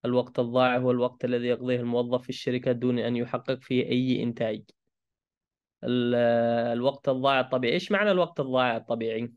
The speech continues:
من يشرح لي إيش معنى الوقت الضائع الطبيعي؟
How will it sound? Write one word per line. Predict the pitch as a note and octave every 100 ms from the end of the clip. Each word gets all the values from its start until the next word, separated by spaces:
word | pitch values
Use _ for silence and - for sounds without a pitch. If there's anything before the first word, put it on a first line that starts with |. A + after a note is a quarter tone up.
| _
من | D3 D#3+
يشرح | C#3+ C3+ A#2+ B2+
لي | B2
إيش | A#2+ -
معنى | A2+ A#2+
الوقت | A#2 A#2 A#2+
الضائع | A2+ A#2 A#2 A2
الطبيعي؟ | A#2 A#2 A#2 A#2 A#2